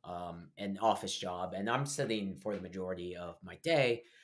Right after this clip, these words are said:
So I really like these movement games where you can, like, move around and you can, you know, play and build up a bit of a sweat and stuff like that. I also really enjoyed, like, boxing, and I was like, "Oh,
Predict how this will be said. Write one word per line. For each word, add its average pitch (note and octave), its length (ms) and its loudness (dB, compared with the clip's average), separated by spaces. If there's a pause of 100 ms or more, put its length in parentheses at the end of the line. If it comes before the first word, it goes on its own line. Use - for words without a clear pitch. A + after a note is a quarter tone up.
So B2+ 180 6
I C3+ 40 12
really D3 380 6
like G#2+ 320 2
these F#2+ 220 -8
movement - 420 -6
games E2+ 400 -16
where F#2+ 320 0
you F#2+ 100 -6
can, G2+ 160 -6
like, F#2 240 -4
move C3 220 0
around F#2+ 560 -2
and F2+ 180 -12
you F2+ 220 -4
can, F2 460 -8 (400)
you G#2 100 -2
know, F2 240 -2 (100)
play A#2+ 340 8
and G2 200 -2 (640)
build B2 200 2
up G#3+ 140 2
a - 40 -8
bit - 180 2
of - 80 0
a C#3 60 -4
sweat - 380 -2
and E2 140 -10
stuff - 240 -8
like F2+ 200 -12
that. F2 260 -8 (920)
I B2+ 120 4
also C#3+ 400 8
really A#2 320 2
enjoyed, F#2+ 360 -4
like, E2 200 -12 (120)
boxing, D#3+ 760 0 (680)
and B2 540 6
I C3 40 4
was B2+ 120 4
like, C#3+ 200 0
"Oh, D#3 360 6